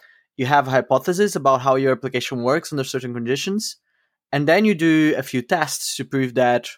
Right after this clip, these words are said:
not, not that it does, um, work exactly as you think, because you cannot prove that, but to prove that at least it does not contradict what you think. So, um,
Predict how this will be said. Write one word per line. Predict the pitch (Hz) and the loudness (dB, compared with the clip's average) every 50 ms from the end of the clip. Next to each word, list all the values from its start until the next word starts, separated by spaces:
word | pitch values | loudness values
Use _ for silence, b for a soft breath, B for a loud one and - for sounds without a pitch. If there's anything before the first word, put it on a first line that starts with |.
| _ _ _ _ _ _ _ _ _ _ _ _ _ _ _ _ | _ _ _ _ _ _ _ _ _ _ _ _ _ _ _ _
not, | - 151 165 156 147 135 | -2 0 2 2 2 2
not | 156 160 190 226 | 2 2 2 2
that | 220 226 | 2 2
it | 202 160 131 117 | 0 0 0 0
does, | 139 139 147 147 139 139 - - | 2 2 4 2 2 0 -4 -2
um, | - 131 123 123 123 120 120 117 113 113 113 117 117 - _ _ _ _ | 0 2 2 4 4 2 2 2 0 -2 -4 -6 -10 -12 _ _ _ _
work | 135 131 151 156 143 135 | -2 0 2 2 2 2
exactly | 143 123 - 143 143 143 143 - 165 160 165 | 0 0 2 2 0 0 0 0 0 2 4
as | 160 160 156 | 2 2 2
you | 170 170 | 0 0
think, | - 185 190 196 165 | 2 0 0 0 -2
because | 139 135 123 117 | -2 -4 -4 -4
you | 123 | -4
cannot | - 127 123 123 - - _ - | -2 0 0 0 -2 -4 _ -4
prove | 127 123 123 127 | -2 -2 0 2
that, | 127 160 185 220 - - _ _ _ _ | 2 2 2 2 -2 -10 _ _ _ _
but | - 131 135 135 | -2 -2 -2 -2
to | - | -2
prove | 139 143 196 208 185 | 0 2 2 2 4
that | 160 180 160 147 - - | 4 4 2 2 0 0
at | 147 143 143 160 | -2 0 0 -2
least | 170 175 208 233 220 180 180 - - - - - - - _ _ _ _ _ - | -2 0 2 2 2 0 0 -2 -6 -6 -8 -10 -14 -16 _ _ _ _ _ -4
it | 143 147 | 0 2
does | 143 143 143 135 | 2 2 2 2
not | 147 151 151 156 156 - | 2 4 4 4 4 2
contradict | - 160 147 139 151 135 131 139 139 139 - | -2 -6 -4 -4 -2 0 0 0 0 0 -2
what | 135 123 - | -2 -2 0
you | 131 127 | -2 -4
think. | - 143 127 107 - - - | -2 -2 -2 -2 -4 -6 -8
So, | - - 127 120 120 117 117 b b b b b b b b b b b - | -2 0 2 2 2 2 -2 b b b b b b b b b b b 0
um, | 135 127 123 120 120 120 120 113 110 | 2 4 4 4 2 0 -4 -8 -10